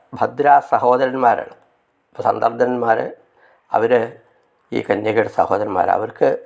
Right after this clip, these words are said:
സന്തോഷമായി, ഇതന്നെയാണ് നല്ലത് എന്ന് പറഞ്ഞ് അവർ ആണ് ഈ കന്യകയെ ഭദ്-, ഭദ്ര എന്ന പേരായ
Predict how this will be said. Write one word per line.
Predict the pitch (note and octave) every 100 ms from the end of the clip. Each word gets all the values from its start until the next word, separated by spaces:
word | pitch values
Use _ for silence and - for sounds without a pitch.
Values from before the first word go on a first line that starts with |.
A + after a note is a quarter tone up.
| _
സന്തോഷമായി, | - F#2 A2+ D3 D3+ - - _ _ _ _ _
ഇതന്നെയാണ് | - G#2+ B2 G2+
നല്ലത് | F#2 G2 A2 -
എന്ന് | - G#2
പറഞ്ഞ് | G2 - F#2+ F2+
അവർ | A2 A2+ F#2 _ _ - F#2
ആണ് | E2+ G2+ A#2+ F#2+ G#2 - _ _ _ -
ഈ | G2+ G2+ F#2 D4+ -
കന്യകയെ | - F2 F#2+ F#2+ F2+ F2+ - - _ _ _ _
ഭദ്-, | - A2 - _ _ _ _ _ _ _ _ _ - _ _ _
ഭദ്ര | - F#2+ G2+ G#2+ G#2+ E2+ - _ _ -
എന്ന | G2 F#2+
പേരായ | F#2+ F#2 F2+ F#2 -